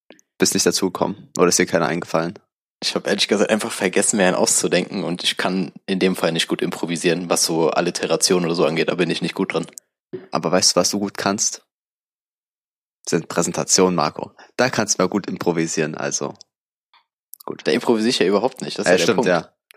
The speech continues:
Speaker 2: Ich bin ja, ich schreibe ja alles vor, selbst die Publikumsreaktion kalkuliere ich mit ein, Alter. Also ich
Speaker 1: In
Speaker 2: bin
Speaker 1: Klammern,
Speaker 2: da
Speaker 1: auf Lacher warten. Gut.
Speaker 2: Ja, ja, genau, einfach so eine Pause einbauen oder so.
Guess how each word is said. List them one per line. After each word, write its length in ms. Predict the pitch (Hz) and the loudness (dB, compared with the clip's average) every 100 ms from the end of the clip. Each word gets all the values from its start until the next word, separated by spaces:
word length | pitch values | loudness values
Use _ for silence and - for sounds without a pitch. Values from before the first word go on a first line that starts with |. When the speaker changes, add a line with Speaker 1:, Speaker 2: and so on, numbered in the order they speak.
| _ _ | _ _
Speaker 2:
Ich 140 | - - | -14 -4
bin 120 | 101 | 0
ja, 100 | 87 | 0
ich 140 | - | 0
schreibe 280 | - - 113 | 2 2 2
ja 60 | 98 | 2
alles 200 | 113 - | 2 0
vor, 280 | - 120 85 | 2 2 4
selbst 200 | - - | 0 -2
die 60 | |
Publikumsreaktion 1000 | 95 - - 92 - - 90 82 - 85 | -4 -4 -2 -2 -2 -2 -2 -2 -2 -4
kalkuliere 420 | 85 85 - 78 87 | -2 -2 -2 -2 -2
ich 80 | |
mit 120 | 98 - | 0 0
ein, 180 | 117 101 | 0 0
Alter. 220 | 101 104 | 0 0
Also 160 | 98 | -2
ich 80 | 98 | -2
Speaker 1:
In 60 | 101 | 0
Speaker 2:
bin 100 | 113 | 2
Speaker 1:
Klammern, 300 | 107 113 104 | 4 2 -2
Speaker 2:
da 60 | - - - - | -10 -20 -20 -10
Speaker 1:
auf 180 | - 104 | -8 -4
Lacher 300 | 107 85 82 | 0 0 0
warten. 320 | 82 - - _ _ _ _ _ - | -2 -4 -14 _ _ _ _ _ -10
Gut. 220 | 78 - _ _ 104 | -10 -10 _ _ -2
Speaker 2:
Ja, 220 | 113 - 69 - | 0 0 -6 -4
ja, 280 | 143 170 160 | 2 4 4
genau, 260 | 156 127 | 4 4
einfach 300 | 92 120 - | 2 0 -4
so 140 | - 117 | 0 2
eine 80 | 113 | 2
Pause 320 | 131 123 85 | 2 2 0
einbauen 360 | 82 82 80 80 | 0 0 0 0
oder 160 | 82 | -2
so. 180 | - | -2